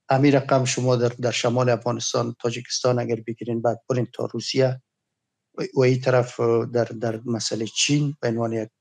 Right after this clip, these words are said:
ابرقدرت نوظهور اقتصادی در منطقه و جهان،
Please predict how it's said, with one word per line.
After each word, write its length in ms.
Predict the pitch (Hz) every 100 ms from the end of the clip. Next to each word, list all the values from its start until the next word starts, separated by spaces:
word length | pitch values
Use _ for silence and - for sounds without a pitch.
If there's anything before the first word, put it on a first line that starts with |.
| - -
ابرقدرت 600 | 110 110 - 110 117 - 104 - _ _ _ _ _ -
نوظهور 560 | 117 113 113 104 127
اقتصادی 540 | 110 - - 123 113 113
در 180 | 110 104 - 139
منطقه 640 | 123 117 107 98 - 110
و 100 | 110
جهان، 480 | 110 101 135 175